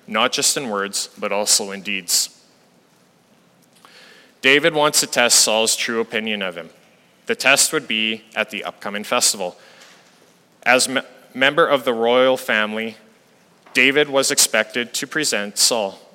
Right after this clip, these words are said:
or was expected to be present. Saul's reaction to his absence would speak volumes.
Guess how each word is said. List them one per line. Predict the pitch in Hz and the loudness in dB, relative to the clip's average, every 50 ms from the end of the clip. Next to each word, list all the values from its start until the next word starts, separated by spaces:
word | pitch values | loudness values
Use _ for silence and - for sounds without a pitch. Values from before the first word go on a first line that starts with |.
| - | -18
or | - 101 - - - | -16 -16 -16 -14 -8
was | 110 110 107 - - - - - - _ | -6 -2 -2 0 -2 -2 -4 -12 -16 _
expected | 127 117 - - - - 123 120 - - 127 - | -6 -4 -4 -2 0 0 0 0 -2 -4 -8 -8
to | - 98 | -10 -10
be | 90 101 98 95 101 - - _ _ _ _ _ | -10 -12 -12 -12 -14 -16 -18 _ _ _ _ _
present. | - 135 120 - 104 92 92 - - - - _ _ _ _ _ _ _ _ _ _ _ | -2 -2 -2 -2 -4 -8 -10 -10 -12 -12 -12 _ _ _ _ _ _ _ _ _ _ _
Saul's | - - 139 131 139 147 147 | 0 2 4 4 4 4 2
reaction | 151 160 147 117 117 120 - - - 127 123 | 2 4 4 4 4 4 2 -2 -4 -4 -6
to | 113 - 135 131 | -6 -4 -2 -2
his | 139 139 139 | -2 -2 -2
absence | - 107 110 107 - - - 120 113 113 - - - | 0 0 0 2 2 0 -2 -4 -4 -6 -6 -6 -6
would | 107 95 | -6 -4
speak | - - - - 123 117 110 | -4 -4 -2 -4 -6 -6 -8
volumes. | - - 104 98 101 101 95 87 85 85 - - - | -8 -6 -6 -4 -4 -6 -8 -10 -8 -6 -6 -6 -6